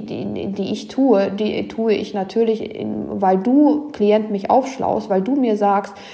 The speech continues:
wie sieht denn so ein Geschäftsmodell aus, weil du mir sagst, wie funktionierst du in den nächsten fünf oder zehn Jahren.“ Aber dadurch, dass Sie diese Fragen stellen,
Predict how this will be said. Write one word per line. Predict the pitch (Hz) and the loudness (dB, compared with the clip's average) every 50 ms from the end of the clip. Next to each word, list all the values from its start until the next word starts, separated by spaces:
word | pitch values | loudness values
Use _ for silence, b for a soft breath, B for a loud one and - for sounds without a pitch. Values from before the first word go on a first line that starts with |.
| B B B | B B B
wie | 202 196 | -2 -2
sieht | 196 208 240 233 | 0 -2 0 0
denn | 240 214 202 | 0 0 0
so | 196 202 | 0 -2
ein | 196 | -2
Geschäftsmodell | 190 196 196 - 202 196 - - 190 175 180 175 175 - | -4 -4 -4 -4 -6 -6 -6 -8 -6 -4 -4 -4 -2 0
aus, | - 247 262 214 - - | 2 4 4 2 2 0
weil | 180 180 | -2 0
du | 180 247 269 | 0 2 2
mir | 277 247 214 | 2 2 2
sagst, | 196 202 196 190 196 196 - 208 | 2 2 0 0 0 -2 -6 -6
wie | 208 233 | -6 -6
funktionierst | 233 - 220 208 - - 214 208 214 226 220 226 | -6 -4 -6 -6 -4 -2 -2 0 0 -2 -2 -2
du | 208 | -4
in | 190 | -4
den | 185 185 180 | -2 -4 -4
nächsten | 180 180 185 - 185 | -4 -6 -8 -10 -10
fünf | - 190 180 - | -8 -10 -8 -6
oder | 180 170 170 | -8 -8 -8
zehn | - - 185 180 | -6 -8 -6 -4
Jahren.“ | 196 240 254 233 - B B B B B B | -2 0 0 0 -2 B B B B B B
Aber | B 202 196 196 208 - 190 | B 2 2 2 2 2 4
dadurch, | 220 220 240 254 240 | 4 6 6 4 4
dass | - - 226 233 | 2 0 -2 -2
Sie | 233 | 0
diese | 208 214 202 196 | 0 0 0 -2
Fragen | 190 - - 180 175 175 175 | -2 -4 -6 -6 -4 -6 -8
stellen, | - - - 277 320 330 220 156 - - - | -10 -2 2 4 4 6 4 2 -2 -4 -8